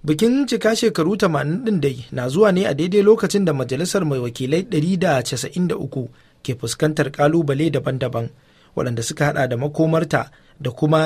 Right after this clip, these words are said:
ci gaban tasirinta baki ɗaya. Domin auna rawar da majalisar ta taka da kuma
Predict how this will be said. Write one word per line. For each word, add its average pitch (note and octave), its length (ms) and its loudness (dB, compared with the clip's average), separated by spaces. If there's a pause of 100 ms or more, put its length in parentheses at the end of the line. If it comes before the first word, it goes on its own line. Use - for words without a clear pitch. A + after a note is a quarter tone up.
ci F3+ 240 -2
gaban C3 460 0
tasirinta D3 580 0
baki A2+ 400 -8
ɗaya. A#2 220 -4 (420)
Domin E3+ 300 0
auna C4+ 260 2
rawar A3+ 260 4
da F#3+ 100 0
majalisar D3+ 520 -2
ta E3+ 80 -2
taka G3+ 360 0
da C#3 120 -4
kuma E3+ 160 0